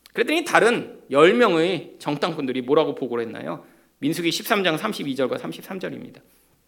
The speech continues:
"이스라엘 자손 앞에서 그 탐지한 땅을 악평하여 가로되 우리가 두루 다니며 탐지한 땅은 그 거민을 삼키는 땅이요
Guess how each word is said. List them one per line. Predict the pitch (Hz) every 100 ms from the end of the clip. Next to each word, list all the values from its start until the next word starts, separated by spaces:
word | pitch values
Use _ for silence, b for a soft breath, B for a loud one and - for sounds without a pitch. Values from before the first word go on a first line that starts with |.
| _ _ _ _
"이스라엘 | - 135 160 170
자손 | 151 165
앞에서 | 151 139 135 151 151 B B -
그 | 147
탐지한 | - 254 247 233 185
땅을 | 190 165 151
악평하여 | - - 220 208 180
가로되 | 120 117 113 - b b b -
우리가 | 135 190
두루 | - 160 196
다니며 | 220 165 151
탐지한 | 151 233 220 185
땅은 | - 127 143
그 | 151
거민을 | 165 - 151 151 131
삼키는 | - 294 - 302 226
땅이요 | - 127 -